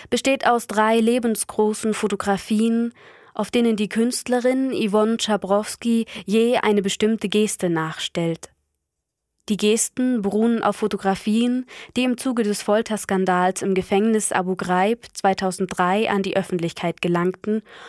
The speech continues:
und weltweit Aufsehen erregten. Zwei der drei Bilder zeigen Posen der Soldatin Lindy England, mit denen sie ihre Macht gegenüber den gefolterten Männern zum Ausdruck bringt.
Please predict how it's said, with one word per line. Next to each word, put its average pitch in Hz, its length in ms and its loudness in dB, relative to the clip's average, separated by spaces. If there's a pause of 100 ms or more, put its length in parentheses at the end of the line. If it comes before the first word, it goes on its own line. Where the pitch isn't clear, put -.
(120)
und 185 220 -2
weltweit 190 500 2
Aufsehen 175 480 0
erregten. 170 680 -6 (1160)
Zwei 196 320 2
der 214 140 2
drei 190 240 2
Bilder 233 500 2
zeigen 190 400 0
Posen 220 480 -2
der 190 160 2
Soldatin 190 640 2
Lindy 208 460 2
England, 208 640 2 (240)
mit 185 300 -4
denen 233 260 2
sie 214 140 -2
ihre 190 200 0
Macht 202 400 -2
gegenüber 202 440 2
den 196 180 2
gefolterten 190 640 0
Männern 196 300 4
zum 190 220 -2
Ausdruck 190 560 -2
bringt. 165 420 -6